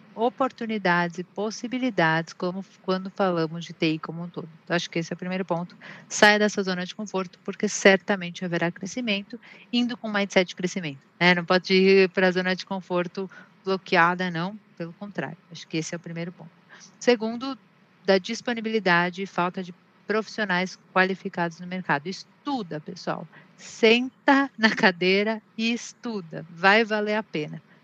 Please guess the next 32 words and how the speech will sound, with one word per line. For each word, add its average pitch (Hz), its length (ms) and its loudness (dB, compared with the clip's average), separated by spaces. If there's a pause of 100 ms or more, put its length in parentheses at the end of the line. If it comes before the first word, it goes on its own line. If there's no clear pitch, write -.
Esse 160 220 -4
é 165 100 0
o 165 40 -4
meu 170 120 -6
segundo 175 380 -6
ponto. - 360 -20 (460)
Terceiro 254 440 4
ponto, 190 480 -10 (320)
não 254 400 -2 (200)
guarde 214 460 2
pra 196 200 2
si 208 180 -6
mesma 196 400 -4
as 190 60 -18
suas 208 200 -8
vulnerabilidades. 190 1040 -2
As 175 100 -8
mulheres 226 420 -2
podem 233 380 -2
ter 220 140 0
momentos 196 480 -8
mais 190 220 -4
difíceis, 190 720 0
ah, 208 260 6 (380)
na 196 100 -8
T 220 180 -2
P 214 580 6
M, 202 120 0
uma 202 160 -4
situação 202 420 -4
mais 196 160 -4
complicada, 196 920 2